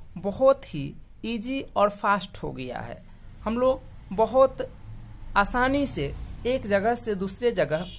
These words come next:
मैसेज भेज सकते हैं। Science has given us radio, television, newspaper,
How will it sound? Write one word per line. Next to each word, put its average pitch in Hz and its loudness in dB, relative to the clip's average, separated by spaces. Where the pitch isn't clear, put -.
मैसेज 196 2
भेज 226 0
सकते 139 -4
हैं। 131 -10
Science 262 4
has 233 4
given 233 2
us 185 6
radio, 208 0
television, 202 2
newspaper, 185 0